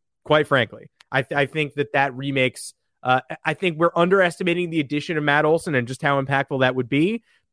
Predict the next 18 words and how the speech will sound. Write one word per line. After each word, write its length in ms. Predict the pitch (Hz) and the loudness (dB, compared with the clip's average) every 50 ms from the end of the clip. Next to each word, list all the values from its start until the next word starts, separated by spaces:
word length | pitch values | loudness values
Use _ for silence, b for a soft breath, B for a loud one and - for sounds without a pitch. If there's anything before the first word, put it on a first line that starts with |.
| _ - | _ -2
And 120 | 160 156 | 0 0
I 60 | 160 | 2
think 120 | 165 170 147 | 0 0 2
we're 160 | 151 160 147 | 2 2 4
underestimating 600 | 147 147 143 160 156 156 - 185 165 165 156 147 | 2 4 4 4 2 2 0 -2 -2 -2 0 0
the 80 | 139 131 | -2 -2
chance 320 | - - 165 160 151 - | 0 0 0 0 0 -2
to 80 | - 147 | -6 -2
get 240 | 131 151 147 - | 0 0 2 2
basically 460 | - 220 240 233 240 247 233 240 226 208 | 2 2 2 2 0 -2 0 2 4 4
a 120 | 190 180 | 2 2
Cy 360 | - - - 208 196 208 208 | 0 0 0 2 4 4 4
Young, 460 | 208 190 190 185 185 185 185 185 185 180 b b b _ _ _ _ | 4 4 4 4 4 2 2 0 -2 -4 b b b _ _ _ _
top 320 | - - 196 220 214 - | -2 2 2 2 2 0
ten 320 | - - 202 190 190 190 185 | -2 0 2 2 2 0 -2
Cy 280 | - - 175 165 165 | 0 2 2 4 4
Young 220 | 160 156 151 147 143 | 4 2 2 0 -2
finisher 520 | - - 151 147 131 - 147 135 127 127 | -4 -2 -2 -2 0 0 0 0 0 0